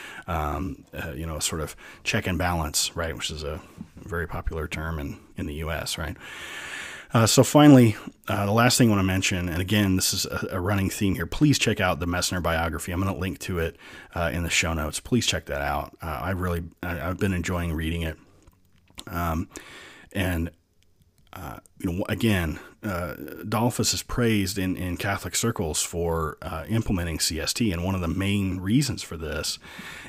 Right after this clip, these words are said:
is that, um, you know, Zurcher, uh, discusses this quite significantly throughout the article, and he says,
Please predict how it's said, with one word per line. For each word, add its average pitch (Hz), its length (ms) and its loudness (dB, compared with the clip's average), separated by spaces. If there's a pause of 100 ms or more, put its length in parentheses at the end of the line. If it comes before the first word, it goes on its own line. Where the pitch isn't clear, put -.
is 92 340 0
that, 85 460 0 (140)
um, 71 540 -6
you 95 80 -2
know, 80 80 -2
Zurcher, 90 640 0 (160)
uh, 76 460 -10
discusses 95 540 -2
this - 380 -2 (120)
quite - 320 -6
significantly 92 640 -4
throughout 87 300 -2
the 85 120 -8
article, 92 300 -4
and 82 100 -6
he 85 60 -4
says, - 260 -2